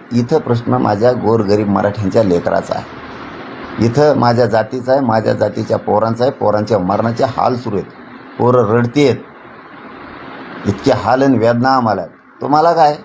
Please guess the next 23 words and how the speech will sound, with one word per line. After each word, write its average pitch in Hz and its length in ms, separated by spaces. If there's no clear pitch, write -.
असून 139 400
तुम्ही 160 240
ओरडायला 131 360
लागलात 95 260
आणि 110 280
आम्हीच 165 300
मराठ्यांनी 151 500
हे 123 60
भाजपचे 131 640
सगळे 139 160
आमदार 135 320
तिथं 131 260
बसवलेले, 107 460
आम्हीच 135 300
मराठ्यांनी. 110 460
आणि 117 140
आता 131 180
तुम्हीच 175 340
बोलायला, 135 360
आता 127 260
कळेल 254 280
मग 214 160
तुम्हाला 156 260